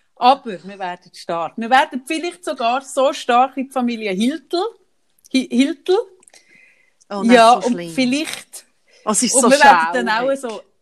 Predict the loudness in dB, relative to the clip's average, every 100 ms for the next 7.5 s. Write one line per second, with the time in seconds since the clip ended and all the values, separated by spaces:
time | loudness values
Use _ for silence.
0 | _ -16 -6 -4 -4 -2 0 0 0 -4
1 | -8 -8 -8 -8 -10 -12 -10 -6 -4 -4
2 | -2 -4 -4 -6 -4 -4 -4 -6 -8 -10
3 | -8 -4 -4 -4 -2 0 0 -2 -12 -14
4 | -12 -12 -14 _ -4 -2 0 0 0 -2
5 | 0 -2 0 -2 -2 -10 -12 -14 _ _
6 | -10 -2 0 2 -2 -6 _ -20 -20 -20
7 | _ _ _ -2 -2